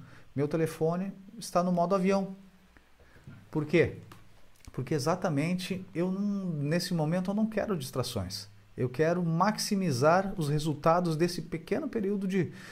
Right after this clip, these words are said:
de tempo que eu estarei aqui me dedicando à minha paixão, que é ao acordeon.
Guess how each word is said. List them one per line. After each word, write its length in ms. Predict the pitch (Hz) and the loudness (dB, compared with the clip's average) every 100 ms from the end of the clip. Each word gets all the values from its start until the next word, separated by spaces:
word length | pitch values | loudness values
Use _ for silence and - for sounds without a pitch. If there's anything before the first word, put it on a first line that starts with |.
| - - | -10 -4
de 100 | 127 | 0
tempo 280 | 170 180 | 0 0
que 60 | 180 | 0
eu 40 | |
estarei 340 | 180 180 151 165 | 0 2 4 2
aqui 160 | 160 | 2
me 120 | 175 165 | 0 0
dedicando 640 | 165 151 - 160 175 165 | -2 -2 2 2 2 -2
à 80 | 151 | -2
minha 180 | 151 160 | 0 -2
paixão, 440 | 175 160 - 156 | -4 -4 -4 -4
que 100 | 160 | 0
é 60 | 151 | 0
ao 200 | 165 196 - | 0 -4 -8
acordeon. 460 | - - 190 165 | -8 -4 0 0